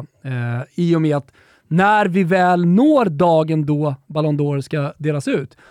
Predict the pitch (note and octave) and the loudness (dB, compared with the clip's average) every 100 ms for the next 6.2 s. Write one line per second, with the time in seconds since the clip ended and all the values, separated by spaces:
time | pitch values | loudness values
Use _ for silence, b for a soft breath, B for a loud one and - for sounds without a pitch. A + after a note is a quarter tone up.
0 | b - E3 G3+ F3 E3 E3+ - E3 E3+ | b -4 0 2 2 0 -4 -6 -2 0
1 | G3 G#3 D#3 D#3 - F#3+ - D3 D3 - | 0 0 -2 -6 -6 -6 -6 -12 -12 -8
2 | D3 C#3 - D3 - F3 - - G#3+ - | -8 -8 -8 -10 -6 -8 -8 -6 -6 -6
3 | C3 B B B B D3 F#3 A3 G#3 F3+ | -14 B B B B 0 2 2 0 -4
4 | - A#3 - _ E3+ D#3 C4+ A#3 C#3 B2 | -2 -4 -4 _ -2 2 2 2 -2 -4
5 | - _ C#3 C#3+ G3+ - - C4+ F#3+ C3 | -14 _ -12 -4 -4 -6 -4 -2 -2 -4
6 | C#3 | -6